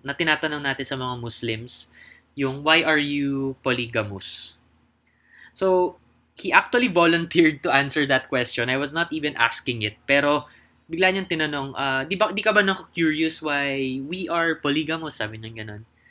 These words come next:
And then sabi niya, um, "The re-, the real reason bakit, uh, legal sa amin ang, ang polygamy kasi ayaw namin ng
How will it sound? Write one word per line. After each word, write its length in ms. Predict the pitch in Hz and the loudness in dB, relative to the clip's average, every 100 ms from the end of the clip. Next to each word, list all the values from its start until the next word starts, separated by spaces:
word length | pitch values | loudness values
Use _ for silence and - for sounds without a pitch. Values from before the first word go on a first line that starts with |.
| - _ _ _ _ - | -20 _ _ _ _ -4
And 80 | |
then 160 | 180 190 | 0 0
sabi 240 | 190 180 | 0 0
niya, 240 | 170 160 - _ _ _ - | -2 -2 -4 _ _ _ -10
um, 560 | 131 127 123 120 120 113 _ 151 | -8 -6 -8 -10 -14 -18 _ -4
"The 80 | 180 | -4
re-, 240 | 214 185 | -4 -6
the 160 | 175 202 | 0 0
real 240 | 220 240 | 0 -2
reason 400 | 190 170 - 147 | -2 -4 -4 -4
bakit, 400 | 139 139 139 - _ _ _ - | -4 -4 -4 -6 _ _ _ -8
uh, 240 | 135 127 | -2 -2
legal 400 | 123 175 165 175 | -2 -2 2 2
sa 320 | 160 135 120 120 | 4 4 4 4
amin 400 | 113 107 110 113 | -2 -2 -6 -10
ang, 720 | - 110 107 107 107 107 107 110 _ _ _ _ _ | -4 -2 -2 -2 -4 -6 -10 -14 _ _ _ _ _
ang 140 | 131 127 | -12 -4
polygamy 540 | 131 135 131 120 120 | -2 -2 -2 -4 -4
kasi 240 | 135 - 110 | -6 -4 -2
ayaw 300 | 127 135 139 | 0 0 0
namin 340 | 131 127 123 | 0 0 -6
ng 180 | 120 | -10